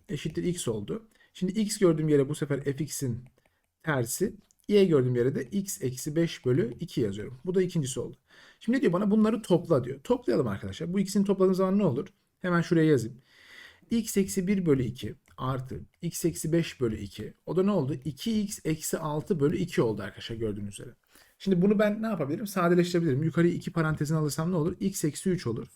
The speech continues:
Burası da iki olur. Bunlar gitti ne kaldı? X eksi üç kaldı. O zaman ben x eksi üçü arıyormuşum. X eksi üçü arıyormuş. Şimdi x eksi üç hangisi olabilir? Şimdi hemen bakalım arkadaşlar burada.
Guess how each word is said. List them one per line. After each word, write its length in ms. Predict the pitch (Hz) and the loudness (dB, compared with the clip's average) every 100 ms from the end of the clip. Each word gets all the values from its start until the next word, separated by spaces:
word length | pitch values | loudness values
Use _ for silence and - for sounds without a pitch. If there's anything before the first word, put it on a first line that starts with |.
| _ _ _ - | _ _ _ 0
Burası 220 | 160 - | 0 2
da 40 | |
iki 140 | 165 127 | -2 -2
olur. 80 | |
Bunlar 220 | 127 180 175 | 0 0 2
gitti 280 | 180 180 | 0 2
ne 100 | 214 | 2
kaldı? 460 | 202 135 117 185 247 - _ _ - | 2 -2 -2 -2 -6 -12 _ _ -4
X 280 | 208 - | -4 0
eksi 220 | 143 131 180 | -2 -2 -4
üç 120 | - | -4
kaldı. 160 | 110 | -6
O 60 | - | 0
zaman 240 | 185 202 | 2 4
ben 60 | 214 | 2
x 160 | 214 220 | 2 0
eksi 220 | 190 196 | 2 2
üçü 180 | 180 175 | 2 2
arıyormuşum. 500 | 123 104 101 - - _ _ - | 2 -2 -6 -14 -20 _ _ -16
X 200 | 160 127 | -10 -8
eksi 220 | 127 175 | -6 -6
üçü 180 | 127 120 | -4 -4
arıyormuş. 380 | 110 - - - - - - | -6 -10 -18 -20 -20 -20 -20
Şimdi 220 | - 190 214 | -4 0 2
x 160 | 202 | 2
eksi 200 | 202 202 | 0 2
üç 120 | 202 | 2
hangisi 300 | 202 202 165 | 4 4 4
olabilir? 340 | 117 107 - - _ _ _ | 0 0 -4 -10 _ _ _
Şimdi 180 | 208 202 | 2 4
hemen 220 | 220 208 | 4 2
bakalım 280 | 208 185 113 | 2 2 0
arkadaşlar 440 | - 101 - 101 | -4 -8 -8 -8
burada. 300 | 110 - - | -6 -8 -10